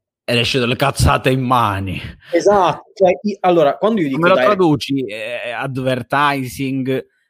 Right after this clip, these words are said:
Speaker 1: eh, marketing, direct response, cioè esce una cacata
Speaker 2: Allora
Speaker 1: come quella di Fede di prima, non ha senso. Cioè,
Speaker 2: Bravo.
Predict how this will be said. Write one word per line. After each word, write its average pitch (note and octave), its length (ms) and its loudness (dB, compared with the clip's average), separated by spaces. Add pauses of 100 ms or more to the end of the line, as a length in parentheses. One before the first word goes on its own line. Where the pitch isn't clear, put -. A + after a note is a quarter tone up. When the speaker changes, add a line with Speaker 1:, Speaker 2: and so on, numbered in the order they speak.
Speaker 1:
eh, B2 320 -2
marketing, B2+ 1040 0 (320)
direct B2+ 480 -2
response, G#2+ 760 -6
cioè - 320 -6
esce C#3+ 300 -6
una C#3 280 -6
cacata D3 260 -2
Speaker 2:
Allora D#3 140 4
Speaker 1:
come B2+ 120 -4
quella A2+ 160 -6
di G2+ 140 -10
Fede A2 180 -6
di F#2 100 -8
prima, C3 220 -2
non A#2 100 -6
ha B2+ 40 -4
senso. G2 560 -8 (300)
Cioè, - 240 -6
Speaker 2:
Bravo. C3+ 340 2